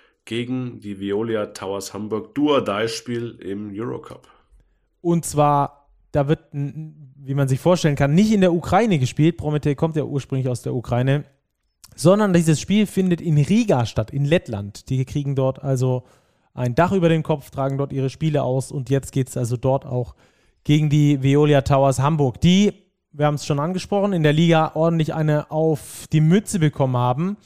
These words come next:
Speaker 2: Wie stehen denn die Chancen gegen Prometey aus deiner Sicht, Robert?
Speaker 1: Schwierig, schwierig. Ich glaub, die Hamburger sind in jedem Fall, äh, Außenseiter. Prometey ist ein Team,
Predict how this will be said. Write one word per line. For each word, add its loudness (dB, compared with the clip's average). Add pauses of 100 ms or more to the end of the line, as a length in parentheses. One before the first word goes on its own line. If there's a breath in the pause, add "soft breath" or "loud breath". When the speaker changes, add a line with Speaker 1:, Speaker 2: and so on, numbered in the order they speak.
(440 soft breath)
Speaker 2:
Wie 0
stehen 2
denn 4
die 4
Chancen 0
gegen 0
Prometey 0
aus 0
deiner 0
Sicht, -6
Robert? -10 (2750 loud breath)
Speaker 1:
Schwierig, -2
schwierig. -8
Ich -14
glaub, -8
die -6
Hamburger -2
sind -4
in -6
jedem -6
Fall, -4
äh, -4
Außenseiter. -6 (560 loud breath)
Prometey 0
ist -6
ein -6
Team, -10